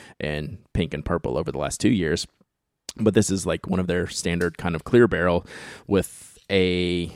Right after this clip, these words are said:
really pronounced snowflake pattern, right? So what are your thoughts on this? 'Cause you seem to be, I,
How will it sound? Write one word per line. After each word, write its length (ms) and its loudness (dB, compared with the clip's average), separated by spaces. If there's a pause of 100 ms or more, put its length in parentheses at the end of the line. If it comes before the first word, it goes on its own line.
(200)
really 380 6
pronounced 960 2 (500)
snowflake 540 -2
pattern, 440 -6 (520)
right? 280 2
So 100 2
what 120 4
are 40 4
your 120 4
thoughts 300 -4
on 80 -10
this? 240 -8
'Cause 180 -4
you 60 -4
seem 200 -2
to 60 -2
be, 260 -6 (200)
I, 200 6